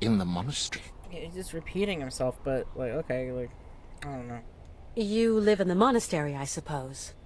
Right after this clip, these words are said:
Speaker 1: That is right, my sister. <laughs>
Speaker 2: Obviously.
Speaker 3: Are there many of you up there?
Speaker 1: A few old monks. <laughs> Few are those who heed the calling in this age.
Speaker 3: Tell me, what have we got to do to get into the monastery?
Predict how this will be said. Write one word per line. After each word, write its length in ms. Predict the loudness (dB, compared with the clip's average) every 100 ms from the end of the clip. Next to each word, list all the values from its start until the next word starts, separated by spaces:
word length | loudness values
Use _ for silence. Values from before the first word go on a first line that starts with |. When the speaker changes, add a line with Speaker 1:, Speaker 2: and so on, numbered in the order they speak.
| -18 -18 -14 -8
Speaker 1:
That 180 | -6 -2
is 180 | 0
right, 300 | 0 0 0
my 80 | 0
sister. 600 | 2 4 4 2 4 2 2 -4
<laughs> 120 | 2
Speaker 2:
Obviously. 680 | 6 6 6 4 2 4 6 6 6 0 0 -14 -16 -14 -14 -12 2
Speaker 3:
Are 140 | 6 8
there 180 | 8 10
many 300 | 10 10 8
of 120 | 6
you 160 | 6
up 160 | 6 6
there? 240 | 4 4 0 -12 -16 -16 -20 -8 4
Speaker 1:
A 160 | 6
few 440 | 6 6 8 8 8
old 500 | 6 8 6 6 4
monks. 580 | 4 4 6 4 4 4 4 4 4 6 6 6
<laughs> 500 | 2 2 -6 -12 -8
Few 520 | -4 2 4 8 8
are 120 | 6
those 420 | 6 6 6 6
who 140 | 4 4
heed 300 | 4 2 2
the 100 | 0
calling 580 | 0 2 4 4 4 4
in 200 | 2 -2
this 260 | -2 -2 0
age. 600 | -2 -4 -8 -10 -8 -8 -10 -14 -14 -10 0
Speaker 3:
Tell 200 | 2 2
me, 160 | -2 -10 -14 -14 -12 -2
what 280 | 6 8
have 120 | 8 6
we 100 | 6
got 200 | 6 4
to 100 | 2
do 200 | 4 4
to 120 | 4
get 220 | 4 4 6
into 280 | 6 6
the 80 | 4
monastery? 760 | 4 4 2 0 -2 -2 -8